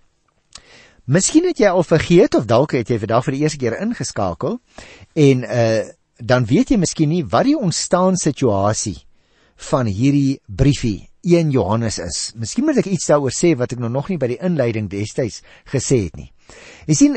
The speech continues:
in die gemeenskap aan wie Johannes die apostels hierso skrywe, was daar sprake van 'n skeuring. Kyk maar in hoofstuk twee vers negentien, as jy dit sien in een Johannes.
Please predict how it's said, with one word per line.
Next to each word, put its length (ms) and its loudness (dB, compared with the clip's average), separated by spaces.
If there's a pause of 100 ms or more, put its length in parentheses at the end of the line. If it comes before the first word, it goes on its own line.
in 80 4
die 100 6
gemeenskap 880 2
aan 260 -2
wie 300 0
Johannes 500 0
die 140 -2
apostels 680 0
hierso 400 4
skrywe, 580 0 (840)
was 360 0
daar 180 2
sprake 840 -4 (120)
van 260 0
'n 60 0
skeuring. 640 0 (1160)
Kyk 200 2
maar 120 2
in 80 2
hoofstuk 320 0
twee 260 2
vers 220 0
negentien, 520 0
as 160 -8
jy 120 -6
dit 160 -10
sien 240 -2
in 140 -8
een 200 -12
Johannes. 560 -16